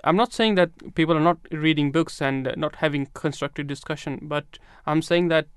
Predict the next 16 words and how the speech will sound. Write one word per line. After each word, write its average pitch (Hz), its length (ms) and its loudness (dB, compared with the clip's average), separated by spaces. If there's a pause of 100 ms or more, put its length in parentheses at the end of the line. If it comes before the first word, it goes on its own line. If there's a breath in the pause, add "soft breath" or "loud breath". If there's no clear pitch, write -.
(440 soft breath)
uh, 139 180 -2
they're 156 200 2
still - 260 0
on 160 100 4
the 139 80 0
phone, 139 300 -2 (340)
right? 139 260 2 (680 soft breath)
Uh, 147 80 -2
whether 156 260 6
or 156 140 6
not 160 220 6
they're 156 200 6
reading 151 380 2
books 156 240 0
or 135 40 -4
not, 123 180 -4